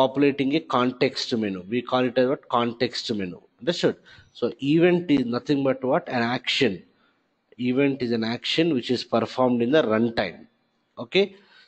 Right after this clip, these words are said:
So here similarly, if I click on this start button, okay, on my system, if I click on start button, I am getting some context menu, no? So again, clicking the button is what? An event. I am doing some action.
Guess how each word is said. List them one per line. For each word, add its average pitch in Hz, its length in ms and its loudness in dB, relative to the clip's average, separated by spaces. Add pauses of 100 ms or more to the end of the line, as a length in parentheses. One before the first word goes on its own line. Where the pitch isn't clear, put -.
So - 140 0
here 143 200 6
similarly, 147 680 0 (280)
if 127 120 -6
I 135 80 0
click 151 320 -2
on 151 180 2
this 139 180 -2
start 131 420 -2
button, 117 300 -2 (400)
okay, 123 180 -6
on 113 220 -2
my 110 180 -2
system, 127 480 -6
if 113 120 -8
I 120 60 -2
click 135 300 -4
on 117 140 0
start 120 400 -2
button, 110 340 -8 (420)
I 123 60 -2
am 127 140 0
getting 143 280 0
some 135 200 -2
context 135 580 -2
menu, 131 220 -2
no? 160 180 -6
So 120 200 -6
again, 135 380 0
clicking 151 380 2
the 147 80 6
button 127 400 2
is 131 140 2
what? 104 280 2
An 117 140 -4
event. 123 460 2 (340)
I 123 140 0
am 139 160 -2
doing 170 240 6
some 139 240 0
action. 107 500 -4